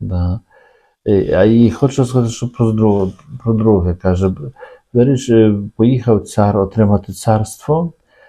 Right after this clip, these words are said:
але він повернувся, і він, е, буде Він вимагає звіту від своїх слуг. Їх там було аж десятеро,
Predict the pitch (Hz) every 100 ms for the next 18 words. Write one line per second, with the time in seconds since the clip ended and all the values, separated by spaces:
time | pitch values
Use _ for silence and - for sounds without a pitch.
0 | _ _ 104 101 104 98 98 101 110 -
1 | 101 98 107 143 143 - 107 98 104 113
2 | 139 127 110 110 104 98 87 _ _ -
3 | 117 120 113 110 - _ _ _ _ -
4 | 110 107 113 107 110 113 110 107 98 101
5 | 101 95 92 123 135 135 90 92 - -
6 | 98 98 87 - 101 87 - - 92 -
7 | 101 101 95 90 90 113 143 143 113 -
8 | 98 95